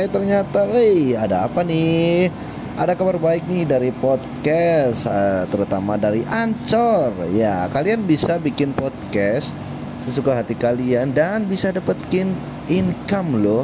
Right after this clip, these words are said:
ternyata. Caranya seperti apa sih? Buat aja kalian cerita atau pengalaman dan kalian bisa upload di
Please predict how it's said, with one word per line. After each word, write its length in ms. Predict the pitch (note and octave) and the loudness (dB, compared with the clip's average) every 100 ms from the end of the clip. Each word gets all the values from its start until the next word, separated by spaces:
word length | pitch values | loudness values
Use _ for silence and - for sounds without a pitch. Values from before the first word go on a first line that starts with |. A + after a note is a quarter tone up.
| C#3 | 0
ternyata. 880 | A#2+ A#2+ A#2+ A#2 - A#2 A2+ A#2+ C3+ - - - - | -2 0 -2 -2 -2 -2 0 -2 -4 -8 -12 -10 -2
Caranya 240 | G3 G3+ A3 | 0 2 0
seperti 240 | G3 G3 G3+ | 0 0 0
apa 100 | F#3+ | 0
sih? 160 | F#3+ G#3 | 0 0
Buat 240 | F3+ F#3+ | 0 0
aja 240 | - G3 G#3 | -2 0 -2
kalian 560 | E3+ D#3 D#3 D#3 D#3 | 0 0 4 4 2
cerita 720 | E3 D3+ C#3 B2 C3+ C3+ C#3 C3+ G2+ G#2+ | 0 -2 -2 -2 -2 0 0 -2 -2 -2
atau 320 | - A#2 A2+ | -2 -2 -2
pengalaman 640 | - A2 G#2+ G#2+ A2 A#2+ C3 | -2 -2 -2 -2 -2 -2 -2
dan 160 | C#3+ D#3+ | -2 -2
kalian 320 | D#3+ E3 F3+ | 0 0 0
bisa 240 | E3 E3 - | 0 -2 -2
upload 400 | E3 D#3+ E3+ D#3 | -2 0 0 2
di 160 | D#3+ | 0